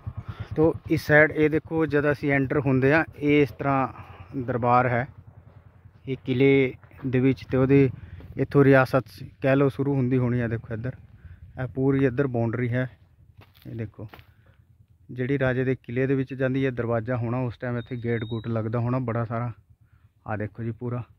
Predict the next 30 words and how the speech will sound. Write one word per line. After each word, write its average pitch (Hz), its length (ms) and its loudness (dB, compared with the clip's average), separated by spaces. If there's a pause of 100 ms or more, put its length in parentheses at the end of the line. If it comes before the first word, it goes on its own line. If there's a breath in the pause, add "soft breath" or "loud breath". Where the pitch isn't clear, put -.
(340)
ਇਹ 117 120 -6
ਇੱਧਰ 120 240 -6
ਤੱਕ 123 140 -6
ਗਿਆ 120 180 -4
ਹੋਇਆ, 113 200 -6
ਪਤਾ 113 160 -10
ਨਹੀਂ 117 100 -8
ਕਿੱਥੇ 113 280 -16
ਤੱਕ। 131 140 -14 (680 soft breath)
ਤੇ 147 180 0 (100)
ਇਹ 160 340 4
ਤੁਸੀਂ 156 300 -4
ਰਸਤਾ 151 300 -2
ਦੇਖੋਗੇ 151 360 0
ਨਾ, 165 120 -2 (600)
ਇਹ 147 100 0
ਵੀ 165 100 0
ਪੱਕਾ 156 380 0
ਹੈ 151 100 4
ਤੇ 160 200 2
ਇਹ 160 60 0
ਵੀ 170 80 -2
ਮੈਨੂੰ 156 260 2
ਲੱਗਦਾ 151 240 2
ਉਸੇ 139 240 0
time 131 240 -2
ਦਾ 123 60 -2
ਬਣਿਆ 110 240 -4
ਹੋਇਆ 87 180 -10
ਹੈ। - 100 -20